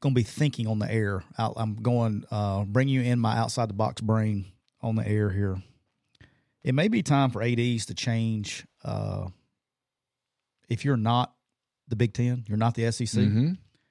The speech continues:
Speaker 1: It may be time for the A Ds to kinda change, uh, what they're looking for and their criteria as a head football coach.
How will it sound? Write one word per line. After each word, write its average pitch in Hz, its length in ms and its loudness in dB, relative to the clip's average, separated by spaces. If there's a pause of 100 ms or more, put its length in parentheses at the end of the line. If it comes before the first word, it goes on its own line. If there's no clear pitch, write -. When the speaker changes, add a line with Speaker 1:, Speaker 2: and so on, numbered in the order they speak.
(320)
Speaker 1:
It 123 80 -2
may 160 140 2
be 160 160 2
time 131 320 2
for 117 120 -2
the 104 140 -2
A 117 140 0
Ds 113 380 0
to 101 100 -8
kinda 113 280 0
change, 117 720 0
uh, 101 220 -4
what 113 220 0
they're 117 160 2
looking 117 260 -2
for 120 320 0
and 107 100 -2
their 107 80 0
criteria 107 520 -2
as 90 80 -6
a 95 60 -6
head 98 140 -6
football 87 240 -12
coach. - 340 -20